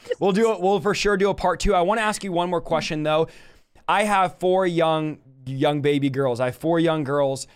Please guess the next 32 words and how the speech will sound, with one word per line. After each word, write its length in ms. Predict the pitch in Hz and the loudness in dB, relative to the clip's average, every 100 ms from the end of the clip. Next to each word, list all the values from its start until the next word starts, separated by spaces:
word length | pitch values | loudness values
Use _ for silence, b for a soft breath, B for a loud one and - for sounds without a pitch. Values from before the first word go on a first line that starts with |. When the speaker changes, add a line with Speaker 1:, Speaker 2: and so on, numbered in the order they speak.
| b - | b -4
Speaker 2:
And 300 | 147 147 151 | -2 -2 -4
how 360 | - 170 214 | -6 0 0
do 160 | 254 262 | 0 -2
we 240 | 202 190 | -2 0
as 120 | 180 - | -2 -2
parents, 480 | - 156 156 151 | -2 -2 -2 -6
which 240 | 147 143 - - | -6 -6 -8 -4
I 160 | 147 151 | 0 2
have 100 | 151 | 0
a 60 | |
link 260 | 147 160 165 | 0 -2 -2
in 80 | 151 | -4
the 80 | |
description 580 | 143 - 135 - 156 151 | -6 -8 -10 -4 -4 -4
I'll 60 | 139 | -4
have 160 | 147 | -2
you 80 | 139 | -4
talk 240 | 135 151 147 | -4 -4 -2
about, 220 | 131 123 | -4 -2
but 100 | 139 | -6
how 240 | 131 180 | -2 -2
do 100 | 214 | -2
we 200 | 220 214 | -4 -4
as 120 | 196 | -4
parents 460 | 151 - 156 143 - - | -6 -6 -4 -6 -10 -10
talk 320 | - 160 - | -4 -4 -2
to 100 | 202 | -4
our 140 | 190 | -4
children 440 | 196 - 135 139 156 | -6 -6 -6 -6 -10
about 320 | 120 127 127 | -6 -4 -4
abortion? 560 | 147 143 208 214 151 110 | -6 -2 0 0 -6 -10
'Cause 340 | - 220 175 | 0 2 2